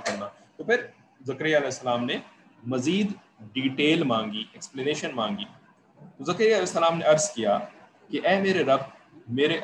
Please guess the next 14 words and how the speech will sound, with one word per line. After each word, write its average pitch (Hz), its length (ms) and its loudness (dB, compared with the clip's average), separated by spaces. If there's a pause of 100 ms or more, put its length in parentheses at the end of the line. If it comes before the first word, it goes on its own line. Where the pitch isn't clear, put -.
اولاد 117 300 6 (300)
کس 226 260 -2
طرح 156 280 2
پر 143 220 -2
ہوگی؟ 123 260 -2 (1600)
ٹھیک 196 140 -10
ہے، 320 60 -4 (220)
حالانکہ 139 280 2
میری 139 260 -2
بیوی 135 260 2
تو 170 140 -4
بانجھ 175 340 4
ہے 160 100 0 (120)
اور 139 140 0